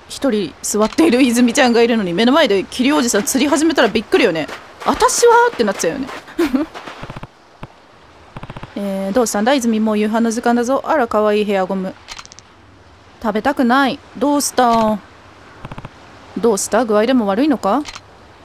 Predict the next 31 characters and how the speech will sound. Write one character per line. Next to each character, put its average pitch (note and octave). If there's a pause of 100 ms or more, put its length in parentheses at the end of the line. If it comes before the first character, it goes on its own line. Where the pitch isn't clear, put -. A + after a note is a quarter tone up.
(680)
う C#4+
ん。 G#3 (2000)
や G#3
は A3+
り G#3+
何 B3+
か A#3
悩 G#3
み F4+
が C#4
あ A#3
る G#3
よ G3
う F#3+
だ F#3+
な。 A3+
詳 A3+
し -
く -
話 G#3
を C4+
聞 A3
い G#3+
て B3
み C#4
る D4
か。 - (1900)
あ C#4
ー、 C4+
ま C#4+
あ、 G3